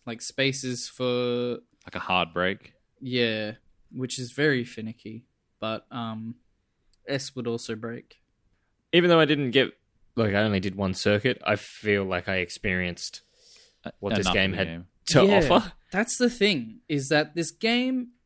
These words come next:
Speaker 1: it does one thing, and it does it good, I feel. But then the more I think about it, it's like, I feel that it doesn't even do one thing. <laughs>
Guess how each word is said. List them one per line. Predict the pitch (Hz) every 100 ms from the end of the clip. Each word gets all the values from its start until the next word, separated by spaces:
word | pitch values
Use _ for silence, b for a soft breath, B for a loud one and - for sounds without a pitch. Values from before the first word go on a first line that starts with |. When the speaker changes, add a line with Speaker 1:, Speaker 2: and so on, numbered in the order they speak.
| _
Speaker 1:
it | 220 202 - 175
does | 170 226 262 294 - - _ _ _ _ _ _ _ _ _ _ _ _ _
one | 175 175 180 170
thing, | - 127 120 117 120 -
and | 143
it | 135 120
does | 127 120
it | 120 -
good, | 170 151
I | 117 117
feel. | - 98 - - _ -
But | 147 160
then | 175 175
the | 170
more | 202 226
I |
think | 180 208 208
about | 147 123 110
it, | 117 - -
it's | 143 - -
like, | 131 123 - _ _ _ _ _ _ _ _ _ _ _
I | 143 147
feel | 143 139 135 131
that | 135
it | 151 151
doesn't | 180 185
even | 170 156 147
do | 143 135
one | 127 120
thing. | 131 120 120 - -
<laughs> | 160